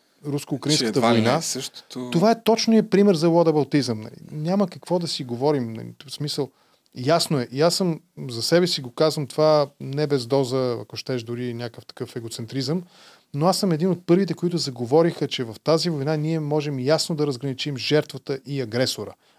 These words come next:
Speaker 1: Агресорът е Руската федерация, жертвата е Украйна. Оттам нататък черновръсковците, нали, те могат да говорят каквото си искат,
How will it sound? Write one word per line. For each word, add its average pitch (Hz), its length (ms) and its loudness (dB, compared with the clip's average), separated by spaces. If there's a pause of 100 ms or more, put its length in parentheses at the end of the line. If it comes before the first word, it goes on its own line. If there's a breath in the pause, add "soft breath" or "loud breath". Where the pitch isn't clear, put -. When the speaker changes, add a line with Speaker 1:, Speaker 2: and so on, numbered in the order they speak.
(120)
Speaker 1:
Агресорът 127 560 -2
е 127 40 -6
Руската 123 300 -10
федерация, 170 440 0
жертвата 143 480 -2
е 147 40 2
Украйна. 135 460 -2 (400 loud breath)
Оттам 185 300 2
нататък 196 340 2
черновръсковците, 143 800 0
нали, 175 240 -2
те 185 120 0
могат 185 220 2
да 147 60 -6
говорят 151 300 0
каквото 175 320 -4
си 156 100 0
искат, 180 260 -2